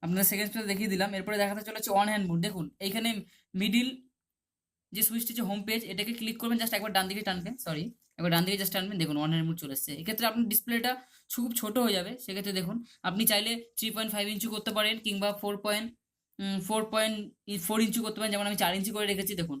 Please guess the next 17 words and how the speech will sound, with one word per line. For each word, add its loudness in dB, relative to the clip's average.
এখানে 0
দেখিয়ে 2
দিচ্ছি -2
কীভাবে 2
করবেন, -2
দেখুন -6
এইটিটা -2
এটা। -2
এবার 2
দেখুন 2
আমি 0
এটাকে -2
টাচ -4
করলাম 0
and 2
then -2
এইভাবে -4